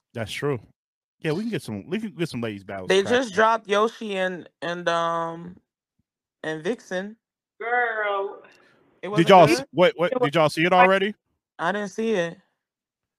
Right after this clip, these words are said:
Speaker 1: T, you seen it?
Speaker 3: See what?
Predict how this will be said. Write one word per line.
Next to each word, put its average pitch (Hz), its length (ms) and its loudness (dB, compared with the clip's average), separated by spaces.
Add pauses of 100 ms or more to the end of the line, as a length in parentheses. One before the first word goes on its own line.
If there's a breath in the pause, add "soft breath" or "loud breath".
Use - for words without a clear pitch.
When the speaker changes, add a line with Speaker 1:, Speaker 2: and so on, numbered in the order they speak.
(540)
Speaker 1:
T, 190 140 -2
you 151 160 -2
seen 185 260 -4
it? 208 160 -4 (1200)
Speaker 3:
See 247 120 2
what? 208 320 4